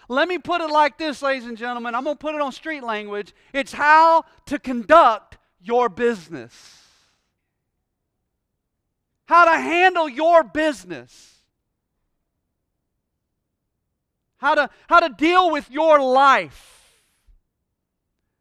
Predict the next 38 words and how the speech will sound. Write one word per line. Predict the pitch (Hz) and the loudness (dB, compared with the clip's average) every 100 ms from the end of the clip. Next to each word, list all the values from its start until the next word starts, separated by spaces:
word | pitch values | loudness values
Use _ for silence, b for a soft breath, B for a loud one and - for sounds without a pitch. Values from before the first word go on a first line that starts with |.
| _ _ _ - | _ _ _ -10
So | 269 | -8
is | 240 | -4
anybody | 339 381 370 370 | -2 4 4 4
interested | 359 339 320 - | 2 4 4 0
in | 311 262 | -12 -6
Proverbs | 285 311 269 233 190 160 | 0 0 0 -4 -8 -10
yet? | 160 156 | -10 -8
No, | 214 277 285 B B | -8 -6 -6 B B
it's | 277 | -10
gonna | 285 262 | -8 -8
give | 226 233 | -8 -12
me | 233 | -8
wisdom, | 285 370 359 | -6 -4 -6
it's | 294 | -10
gonna | 302 262 | -10 -10
give | 233 240 | -12 -12
me | 240 | -14
instruction, | 220 311 320 302 | -6 -2 -2 -4
it's | 262 | -12
gonna | 277 262 | -10 -10
tell | 277 262 | -8 -8
me | 240 | -6
how | 240 | -4
to | 226 180 _ _ | -4 -6 _ _
conduct | 214 196 220 | -12 -4 -4
my | 196 | -4
business. | 175 160 147 123 - _ _ _ _ _ _ _ _ | -8 -8 -14 -16 -20 _ _ _ _ _ _ _ _
All | 208 190 | -12 -8
right, | 262 269 b b | -8 -10 b b
that's | - 233 | -4 -4
not | 269 254 | -2 -4
enough. | 254 277 269 | -2 -4 -2
Let's | 269 - | -6 -4
go | 277 | -8
to | 262 | -8
the | 254 | -14
third | - 269 277 | -6 -6 -6
one. | 220 151 | -10 -20